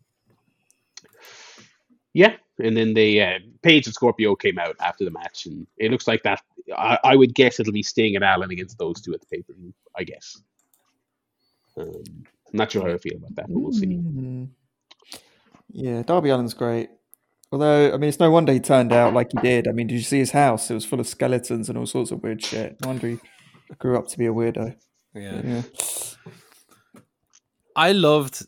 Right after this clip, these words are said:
Speaker 3: um, the chop block on Sting, especially. I don't know why, but something about
Speaker 1: Yeah.
Speaker 3: that, I was like, "Oh, that's just so clever." Like, uh, just, just a, a single move to take out, take out the veteran without it being him taking a fucking buckle bomb into the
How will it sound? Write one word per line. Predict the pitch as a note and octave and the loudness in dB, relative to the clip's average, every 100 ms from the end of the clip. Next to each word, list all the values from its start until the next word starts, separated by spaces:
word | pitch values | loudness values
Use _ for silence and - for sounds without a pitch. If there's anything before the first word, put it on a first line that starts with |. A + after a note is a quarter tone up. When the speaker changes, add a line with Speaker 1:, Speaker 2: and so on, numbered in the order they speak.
| - | -12
Speaker 3:
um, | A2+ A2 G#2+ G#2 G#2 | -6 -4 -4 -6 -8
the | G#2+ | -8
chop | - A2 - | -6 -6 -6
block | G#2+ F#2+ - | -10 -10 -14
on | F#2+ | -18
Sting, | - - F2 F2 - | -18 -16 -16 -18 -18
especially. | - F2+ - F#2 | -16 -16 -14 -14
I | G2+ | -8
don't | A#2 | -6
know | G#2+ F#2 | -6 -8
why, | E2+ F2 F2+ - | -10 -10 -14 -12
but | - | -6
something | C#3+ C3 | -4 -2
about | G2+ F2+ | -2 0
Speaker 1:
Yeah. | |
Speaker 3:
that, | E2 E2 | 0 -4
I | |
was | G2 F#2+ | -6 -8
like, | G2 | -8
"Oh, | B2 - | -10 -14
that's | - | -18
just | - B2+ | -12 -10
so | - A2 G2+ - _ _ _ _ _ _ _ _ | -8 -8 -10 -14 _ _ _ _ _ _ _ _
clever." | - - A2 G#2 F#2+ F2+ | -14 -6 -6 -4 -8 -8
Like, | E2 E2+ - | -8 -10 -10
uh, | G#2 F#2+ - | -14 -14 -12
just, | - G2+ | -12 -10
just | - C3 - - | -6 -6 -6 -12
a, | A2+ | -12
a | - | -8
single | - D3+ C#3 B2+ | -4 0 0 2
move | A#2 A2+ A2+ - | 2 0 -4 -8
to | - | -12
take | - A2 | -8 -6
out, | G#2+ G#2 G#2 - | -6 -8 -12 -10
take | C#3+ C#3 | -8 -6
out | A#2+ | -6
the | G#2 | -6
veteran | G2 G2 G2 F#2+ | -8 -6 -10 -10
without | F#2 G#2 | -10 -10
it | G2 | -10
being | - G2 F#2+ | -12 -12 -10
him | G2+ F#2+ | -14 -14
taking | F#2 F#2+ F#2+ | -16 -18 -18
a | |
fucking | F2 F#2+ - F2+ F2+ _ _ _ _ _ _ | -20 -20 -20 -20 -20 _ _ _ _ _ _
buckle | - - - G#2+ | -10 -8 -6 -8
bomb | F#2+ F#2+ F#2+ F#2+ | -6 -4 -4 -6
into | F#2 F#2+ G2+ | -10 -12 -12
the | F2+ F2 | -12 -14